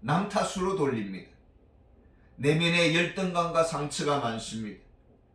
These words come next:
다른 사람을 공격해서 낮춤으로써 자신의 우월감을 인정받고자 하는 것입니다.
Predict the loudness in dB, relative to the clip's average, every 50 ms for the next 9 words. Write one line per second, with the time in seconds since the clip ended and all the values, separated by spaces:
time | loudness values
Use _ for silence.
0 | _ -20 -20 -20 _ _ _ 2 2 4 4 4 2 2 2 4 6 6 6 4
1 | 2 -2 -4 -2 0 0 2 2 4 4 6 4 4 4 2 2 2 2 2 2
2 | 0 0 0 -2 0 2 2 2 2 0 -4 -2 -2 0 0 0 0 -2 -2 -2
3 | -4 -2 -2 -2 -2 -2 -4 -8 -14 -20 -20 _ -20 -20 -20 -20 _ _ 0 2
4 | 2 2 2 2 0 0 0 0 -2 -2 2 2 2 2 2 2 2 2 4 2
5 | 2 0 -2 -6 -10 -14 -20 -20 -20 _ -8 -4 -2 -2 0 0 0 0 2 4
6 | 2 2 2 0 -2 -2 -2 -2 -2 -2 -2 -2 -4 -6 -8 -8 -10 -10 -10 -12
7 | -12 -16